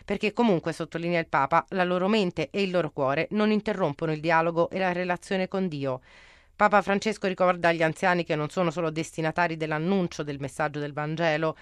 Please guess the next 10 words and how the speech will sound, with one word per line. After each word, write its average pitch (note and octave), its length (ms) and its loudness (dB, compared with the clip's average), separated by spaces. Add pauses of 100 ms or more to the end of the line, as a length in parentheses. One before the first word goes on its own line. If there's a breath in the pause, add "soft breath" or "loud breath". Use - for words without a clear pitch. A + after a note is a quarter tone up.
(140 loud breath)
ma D#3 120 0
a D3 80 2
pieno D3+ 260 -4
titolo E3+ 300 -2
anche D3+ 200 -2
annunciatori D#3 800 -2
in F#3+ 140 -2
forza - 440 -4
del F#3 200 -4
battesimo. B2+ 580 -6